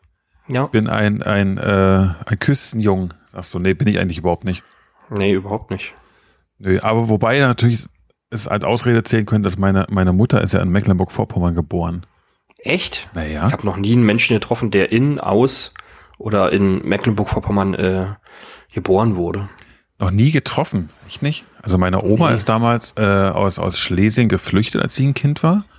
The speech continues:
Speaker 2: Und nach Mecklenburg-Vorpommern und, äh, dort ist dann meine Mutter geboren. Weiß nicht,
Speaker 1: Das ist
Speaker 2: ob
Speaker 1: ja
Speaker 2: die
Speaker 1: eine
Speaker 2: in
Speaker 1: Lüge, oder?
Speaker 2: in
Speaker 1: Das,
Speaker 2: Güstrow
Speaker 1: das
Speaker 2: geboren wurde, aber, äh, auf jeden Fall hat sie da ganz lange gelebt.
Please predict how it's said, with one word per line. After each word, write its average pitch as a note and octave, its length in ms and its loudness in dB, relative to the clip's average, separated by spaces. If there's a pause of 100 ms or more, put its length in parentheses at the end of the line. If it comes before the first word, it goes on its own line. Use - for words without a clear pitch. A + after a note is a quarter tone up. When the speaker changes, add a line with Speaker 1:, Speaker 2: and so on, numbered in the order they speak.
(400)
Speaker 2:
Und - 260 -10
nach G2+ 140 -2
Mecklenburg-Vorpommern G2+ 1040 0
und, B2+ 300 -2
äh, G2 100 0
dort F2+ 240 0
ist A#2 140 -2
dann A#2+ 100 2
meine A#2+ 240 4
Mutter B2+ 360 2
geboren. E2 680 -4 (1120)
Weiß F#2 300 -4
nicht, A2 80 -4
Speaker 1:
Das A2+ 80 -2
ist - 80 0
Speaker 2:
ob A2 60 0
Speaker 1:
ja G#2+ 40 0
Speaker 2:
die G2+ 60 0
Speaker 1:
eine F#2 60 2
Speaker 2:
in F#2+ 140 4
Speaker 1:
Lüge, A#2+ 200 4
oder? F#2 160 2
Speaker 2:
in A#2+ 100 2
Speaker 1:
Das, G2 100 0
Speaker 2:
Güstrow B2 400 2
Speaker 1:
das A#2 120 2
Speaker 2:
geboren G#2+ 340 0
wurde, F3 320 2
aber, A#2 380 0
äh, G#2+ 140 -2
auf F#2 120 -4
jeden A#2 120 -2
Fall A#2+ 80 0
hat - 80 -6
sie - 60 -10
da A2 140 2
ganz A2+ 220 0
lange B2 180 4
gelebt. A#2+ 340 2